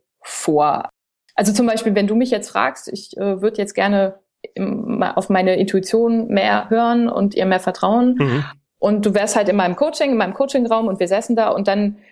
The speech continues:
Speaker 1: würde ich halt so überlegen, was, was fällt dir besonders leicht? Also so wie ich dich jetzt kennengelernt habe,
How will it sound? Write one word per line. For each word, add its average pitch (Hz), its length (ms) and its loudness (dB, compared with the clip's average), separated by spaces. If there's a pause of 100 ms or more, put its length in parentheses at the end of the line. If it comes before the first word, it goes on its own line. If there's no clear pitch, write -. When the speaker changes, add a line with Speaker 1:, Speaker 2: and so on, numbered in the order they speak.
(520)
Speaker 1:
würde 220 140 0
ich - 100 -6
halt 214 120 0
so 226 60 2
überlegen, 240 680 0 (100)
was, - 680 -6
was 208 180 -2
fällt 226 200 2
dir 220 60 0
besonders 196 400 0
leicht? - 260 0
Also 208 160 0
so 202 160 2
wie 214 80 0
ich 202 100 -2
dich 208 140 -2
jetzt 185 180 0
kennengelernt 247 1120 0
habe, 262 640 2